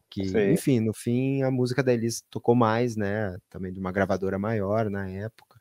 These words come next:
Speaker 1: Mas é
Speaker 2: E
Speaker 1: um
Speaker 2: Elis,
Speaker 1: disco muito bom, né?
Speaker 2: e
Speaker 1: Um
Speaker 2: Elis já,
Speaker 1: disco
Speaker 2: já era,
Speaker 1: todo
Speaker 2: já,
Speaker 1: muito bom.
Speaker 2: já era
Speaker 1: Já era
Speaker 2: Elis,
Speaker 1: Elis,
Speaker 2: né?
Speaker 1: né?
Speaker 2: Já era
Speaker 1: Exato, sim.
Speaker 2: Elis, então já tinha um peso muito mais forte de seja o que for. É, é um disco muito bom, assim, até eu,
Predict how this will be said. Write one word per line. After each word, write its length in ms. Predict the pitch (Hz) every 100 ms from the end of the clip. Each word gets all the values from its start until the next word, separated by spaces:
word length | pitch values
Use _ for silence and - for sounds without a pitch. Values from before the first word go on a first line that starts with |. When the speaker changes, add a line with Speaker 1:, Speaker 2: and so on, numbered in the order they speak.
| - - -
Speaker 1:
Mas 180 | 165 165
é 40 |
Speaker 2:
E 20 | 202
Speaker 1:
um 20 |
Speaker 2:
Elis, 80 | 131
Speaker 1:
disco 240 | 214 214
muito 260 | 196 214 180
bom, 260 | 131 113
né? 120 | 104 196
Speaker 2:
e 20 |
Speaker 1:
Um 40 |
Speaker 2:
Elis 280 | 165 143 165
já, 200 | 180 175
Speaker 1:
disco 140 | 180
Speaker 2:
já 60 | 180
era, 60 | 190
Speaker 1:
todo 220 | 131 117
Speaker 2:
já, 180 | 185 175
Speaker 1:
muito 160 | 165
bom. 60 | -
Speaker 2:
já 180 | 139 120
era 280 | 117 147 -
Speaker 1:
Já 280 | 139 160 151
era 280 | 180 180 131
Speaker 2:
Elis, 200 | 123 117
Speaker 1:
Elis, 300 | 117 107 95
Speaker 2:
né? 120 | 87
Speaker 1:
né? 60 | -
Speaker 2:
Já 140 | 98 98
era 220 | 110 143
Speaker 1:
Exato, 100 | 104
sim. 80 | 95
Speaker 2:
Elis, 260 | 104 104 87
então 260 | 82 98
já 100 | 95
tinha 200 | - -
um 80 | 131
peso 480 | 131 127 113 120 123
muito 360 | 110 107 - 127
mais 440 | 120 120 117 -
forte 560 | - 117 110 110 - 131
de 240 | 135 127 - _ -
seja 280 | - 113 127
o 40 |
que 120 | -
for. 300 | - 120 120
É, 60 | 98
é 280 | 85 69 90
um 100 | 92
disco 240 | 98 -
muito 200 | 127 -
bom, 300 | 143 120 151
assim, 280 | 147 123 131
até 180 | 127 120
eu, 160 | 127